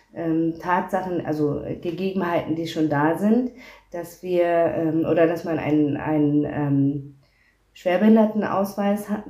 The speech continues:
bekommt und, ähm, dadurch eben auch einige Vorteile hat. Also, ähm, sei es, ähm, nur zu einem geringen Betrag in öff-, ähm, mit den öffentlichen Verkehrsmitteln zu fahren, also in den,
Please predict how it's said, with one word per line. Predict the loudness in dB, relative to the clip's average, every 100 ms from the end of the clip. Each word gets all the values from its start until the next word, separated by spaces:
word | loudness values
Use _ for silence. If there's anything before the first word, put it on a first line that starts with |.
| -12
bekommt | -6 2 4 4 0 -8 -20 -20 -8
und, | -4 -2 -2 -4 -4 -8 -20 _ _ _ _ _ _ _ _ _ _ _ _ _ _ -20 -20 -20 -20 -8
ähm, | -2 0 0 2
dadurch | 4 4 2
eben | 2 2
auch | 0
einige | -2 0 0 0
Vorteile | -2 -2 -2 0 0 0 -2
hat. | -6 -6
Also, | -4 -2 0 0 0
ähm, | 0 0 2 0 -2 -12 -20 _
sei | -2 2 4
es, | 2 -4 -8
ähm, | -4 0 2 2 2 0 -6
nur | -6 0 0
zu | 0
einem | 2 4 4
geringen | 4 6 4 4
Betrag | 2 0 -2 0 -2 -6
in | -4 0 0
öff-, | -2 -6 -12 -16 -20 -18
ähm, | -8 0 2
mit | 2 0
den | 0
öffentlichen | 0 0 0 -2 -4
Verkehrsmitteln | -6 -2 0 2 -2 -2 -2 -2
zu | -8
fahren, | -12 -4 -2 -2 0
also | 0 0
in | 0
den, | 0 -2 -6